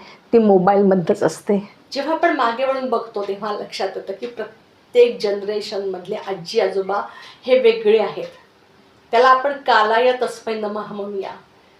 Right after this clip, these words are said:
असं जरी म्हटलं, तरी नातवंडांवरची जी माया असते, ती मात्र तेवढीच असते. आत्ताचे आपण जे आहोत, हे वेगळे आहेत आजी आजोबा.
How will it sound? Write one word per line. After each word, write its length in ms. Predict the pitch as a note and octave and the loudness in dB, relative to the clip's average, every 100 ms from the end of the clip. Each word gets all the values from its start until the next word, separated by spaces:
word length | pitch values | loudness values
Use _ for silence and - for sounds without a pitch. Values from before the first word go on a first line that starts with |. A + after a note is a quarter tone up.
| _ _ _ _ - | _ _ _ _ -4
असं 240 | G#3+ - C#4+ | -2 -2 -4
जरी 260 | D4 D4+ | -2 -2
म्हटलं, 320 | A#3+ A3 - G3+ | -2 -6 -6 -6
तरी 140 | G#3 A#3 | -6 -6
नातवंडांवरची 1200 | A3+ G3 G3 A3 A#3+ A#3+ A#3+ A3+ A3 G#3 - G#3+ | -4 -4 -4 -6 -6 -4 -4 -4 -6 -6 -8 -8
जी 180 | G3 F#3+ | -4 -2
माया 400 | F#3+ F#3+ G#3 G#3 | -2 -4 -2 -4
असते, 440 | G#3 - A3+ - _ _ - | -6 -8 -10 -12 _ _ -8
ती 140 | B3+ | -4
मात्र 340 | A3+ A3+ G#3+ G#3+ | -2 -4 -6 -6
तेवढीच 500 | G3+ D#3+ F3 G#3+ - | -6 -6 -8 -10 -12
असते. 280 | - - _ - _ _ _ _ _ _ _ _ G3 | -14 -18 _ -20 _ _ _ _ _ _ _ _ -8
आत्ताचे 460 | - - A#3+ - | -4 -4 -4 -4
आपण 380 | - G3 - G#3+ | -8 -8 -6 -8
जे 120 | G3 | -4
आहोत, 360 | F#3+ - - F#3 - _ _ _ _ | -6 -6 -10 -12 -14 _ _ _ _
हे 140 | - D4 | -4 4
वेगळे 340 | A#3 G#3 B3+ | 4 4 2
आहेत 140 | A3+ - | 2 0
आजी 280 | E3 G3+ | -6 -4
आजोबा. 340 | F#3 - E3 | -4 -6 -14